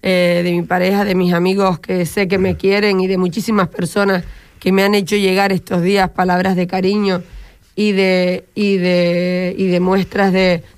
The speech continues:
de afecto, que lo agradezco mucho, porque hay veces que, que, <laughs> más especialmente que otras que se agradecen. Desde luego, yo no me voy a desviar del camino de llevar a Tuines a ser el municipio que todos queremos, un municipio próspero,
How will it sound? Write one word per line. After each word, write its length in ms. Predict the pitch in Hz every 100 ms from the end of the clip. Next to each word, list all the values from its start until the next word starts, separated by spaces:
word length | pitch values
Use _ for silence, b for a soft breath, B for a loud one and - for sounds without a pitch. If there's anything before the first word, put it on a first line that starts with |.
| -
de 120 | 196
afecto, 480 | 175 - 185 196 185
que 100 | 185
lo 120 | 180
agradezco 480 | 175 180 208 220 262
mucho, 320 | 220 180 180
porque 240 | 180 180
hay 40 | 190
veces 240 | 185 185
que, 280 | 185 175 170 B B B B -
que, 500 | 190 175 170 - -
<laughs> 40 |
más 360 | 196 196 202 214
especialmente 800 | 196 196 165 196 190 196 196 180
que 140 | 190
otras 220 | 190 180
que 100 | -
se 100 | 165
agradecen. 720 | 175 180 180 185 180 214 214 B B B B B -
Desde 240 | 196 180
luego, 300 | 175 180 196
yo 160 | 185 196
no 80 | 190
me 80 |
voy 160 | 180 180
a 60 | 175
desviar 540 | 170 170 175 180 185
del 180 | 196 170
camino 400 | - 170 180 185
de 140 | 175
llevar 280 | 165 170 175
a 60 | 185
Tuines 300 | 180 175 175
a 60 |
ser 200 | 165 -
el 100 | 175
municipio 600 | 165 170 160 - 196 196
que 140 | 175 202
todos 300 | - 175 151
queremos, 420 | 175 175 170 214
un 80 | 208
municipio 440 | 180 - - 175
próspero, 540 | - 190 185 233 247